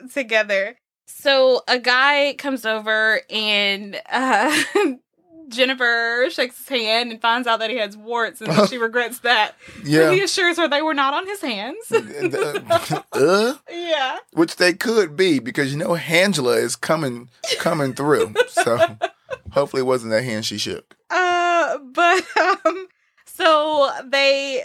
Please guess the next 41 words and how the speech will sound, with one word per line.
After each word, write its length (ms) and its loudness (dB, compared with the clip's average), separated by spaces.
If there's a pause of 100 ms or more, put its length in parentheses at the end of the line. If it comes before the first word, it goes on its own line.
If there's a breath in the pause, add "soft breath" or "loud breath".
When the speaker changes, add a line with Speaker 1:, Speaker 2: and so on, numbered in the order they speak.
Speaker 1:
the 120 0
guy 320 2
says, 340 0
"Well, 600 0
I 40 -20
think 160 -4
I, 200 4 (120)
last 260 2
time 140 -2
I 40 -2
saw 180 0
him 80 -6
was 100 -6
at 160 -4
the 100 -12
Liberty 420 -4
Spa." 440 0
Well, 120 -8
Jennifer, 560 0
like 320 0
me, 600 -4 (100)
is 200 -8
like, 240 -2 (180)
"Oh, 200 4
you 180 -4
know, 240 0
a 20 -8
nice 300 -2
little 180 -4
day 240 0
spa. 400 0
Okay." 120 2
Speaker 2:
I 160 4
said 200 2
the 80 -8
bass 360 4
off 140 2
the 80 -6
rip. 280 2
Speaker 1:
<laughs> 60 -8
Yeah. 440 0